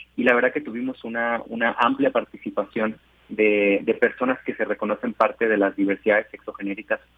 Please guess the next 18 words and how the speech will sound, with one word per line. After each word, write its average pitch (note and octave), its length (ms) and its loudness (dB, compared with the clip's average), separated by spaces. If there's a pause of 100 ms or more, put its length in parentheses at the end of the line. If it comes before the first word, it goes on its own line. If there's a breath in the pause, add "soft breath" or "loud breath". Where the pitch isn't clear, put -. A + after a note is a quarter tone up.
(260 loud breath)
en G#2+ 140 -2
la G#2 80 4
universidad G#2+ 540 2
y D#3 100 -6
que C3+ 100 0
nos B2 160 0
van C#3+ 160 0
a, E3 160 0 (120)
nos A#2 200 -4
va D3 60 4
a D3+ 60 0
permitir C3 480 -2 (440 soft breath)
decir B2 420 -2 (120)
dos C3+ 360 0
cosas, G#2 460 -4 (340)
a-, - 280 -6
al G#2+ 120 -2
menos. G2 380 0